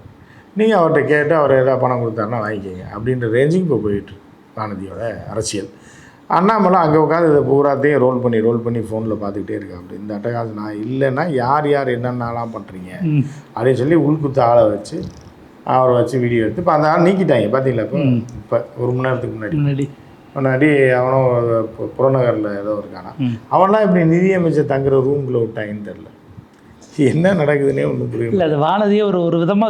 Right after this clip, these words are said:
Speaker 2: சொன்னாங்க. "பின்னாடி இருந்த எங்க தொண்டர்கள் யாராச்சும் கோவத்துல அதை வீடியோ எடுத்திருக்கலாங்கிறாங்க."
Speaker 1: ஆமா, எப்படி ஒரு நிதியமைச்சர் தங்கி இருக்கிற ரூம்ல வீடியோ எடுத்தா அப்புறம் அவங்களை எப்படிங்க நம்பி, எங்க எல்லா இடத்துலயும் கேமரா வச்சா எப்படி இவர்கள்லாம் தங்குவாங்கன்னு தெரியல ஒரு ரூம் இடத்துல. என்னன்னே புரிய மாட்டேங்குது. கதையே வேற மாதிரி இருக்கு.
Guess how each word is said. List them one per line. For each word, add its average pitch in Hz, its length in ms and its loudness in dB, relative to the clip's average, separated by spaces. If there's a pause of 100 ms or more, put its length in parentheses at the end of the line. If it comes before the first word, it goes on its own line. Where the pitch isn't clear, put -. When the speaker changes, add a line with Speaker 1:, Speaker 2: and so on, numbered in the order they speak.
Speaker 2:
சொன்னாங்க. 175 360 0 (880)
"பின்னாடி 277 300 2
இருந்த 262 440 4
எங்க 233 120 0
தொண்டர்கள் 226 480 0
யாராச்சும் 208 480 -2
கோவத்துல 240 400 0
அதை 185 280 0
வீடியோ 196 280 2
எடுத்திருக்கலாங்கிறாங்க." 165 840 -2 (160)
Speaker 1:
ஆமா, 185 340 4
எப்படி 180 220 2
ஒரு 180 120 4
நிதியமைச்சர் 196 580 2
தங்கி 185 220 0
இருக்கிற 170 280 2
ரூம்ல 185 380 4
வீடியோ 175 240 4
எடுத்தா 165 280 0
அப்புறம் 170 240 2
அவங்களை 147 360 2
எப்படிங்க 226 340 2
நம்பி, 156 380 2
எங்க 185 280 2
எல்லா 196 220 2
இடத்துலயும் 208 380 0
கேமரா 180 260 0
வச்சா 165 240 0
எப்படி 160 300 0
இவர்கள்லாம் 160 500 0
தங்குவாங்கன்னு 139 600 -4
தெரியல - 240 -8 (220)
ஒரு 104 160 -12
ரூம் 120 180 -12
இடத்துல. 110 320 -16 (840)
என்னன்னே 151 260 -2
புரிய 160 220 -2
மாட்டேங்குது. 143 560 0
கதையே 110 340 -4
வேற 143 220 -4
மாதிரி 143 240 -14
இருக்கு. - 220 -20